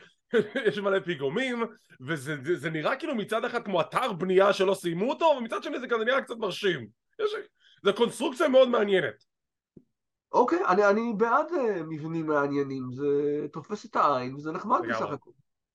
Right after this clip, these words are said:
Speaker 1: יש לנו הופעה בלייב של אחת הלהקות האהובות ב-, ב-, בהיסטוריה של ה-W W F, W W E, סלייבה, אה, שמנגנים את השיר הנושא של ראסלמניה, זה סופרסטאר. מי שלא מכיר את הלהקה, היא להקת רוק די, אה,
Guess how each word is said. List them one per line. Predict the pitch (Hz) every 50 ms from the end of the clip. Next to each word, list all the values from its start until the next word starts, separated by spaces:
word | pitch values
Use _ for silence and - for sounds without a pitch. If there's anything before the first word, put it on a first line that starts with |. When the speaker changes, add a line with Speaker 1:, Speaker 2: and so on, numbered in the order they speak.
| _ _ _ _ _ _ _ _ _ _ _ _
Speaker 1:
יש | 143 165 165 185
לנו | 190 190 196
הופעה | 196 196 208 190 151 - 208 208 226 262 269
בלייב | 226 247 247 240 240 254 277 302 311 311 294 269 233 196 160 139 127
של | 120 - 208 226 240 240 240 220 208 196 180
אחת | 180 220 - 226
הלהקות | 214 196 185 - 214 208 208
האהובות | 196 185 185 180 170 160 139 135 175 214 226 208 208 190 160
ב-, | 170 175 175 170 165 160 160 156 151 151 147 147 139 131
ב-, | 139 143 156 165 147
בהיסטוריה | 151 147 147 147 - 202 202 190
של | - 185 165
ה-W | 156 165 165 160 156 147
W | 147 151 139 139 135 -
F, | - 220 226 175 - - - 156 131 143
W | 151 139 143 131
W | 139 123 123 123 151 208
E, | 254 277 277 269 247 247 _ _ _ _ _
סלייבה, | - - - - 247 247 247 247 254 254 254 269 285 285 262 262 233 175 131 - - _ _ _ _ _ _ _ _ _ _ _ _ -
אה, | 143 147 151 156 160 160 151
שמנגנים | 160 170 165 160 160 180 190 180
את |
השיר | 180 156 - 185 185
הנושא | 185 175 165 - 185
של | 160 - 165
ראסלמניה, | 160 165 156 - 160 151 165 165 165 156
זה | 135 135 127
סופרסטאר. | 120 - - 254 202 220 220 202 214 - 220 208 202 196 185
מי | 185 202 190
שלא | 202 185 180
מכיר | 170 170 170 180
את | 175 175
הלהקה, | 170 160 156 151 - 180 175
היא | 170 165 156
להקת | 151 143 143 170 165 156 -
רוק | 156 151 156 - -
די, | 131 143 143 139 139 135 131
אה, | 127 127 123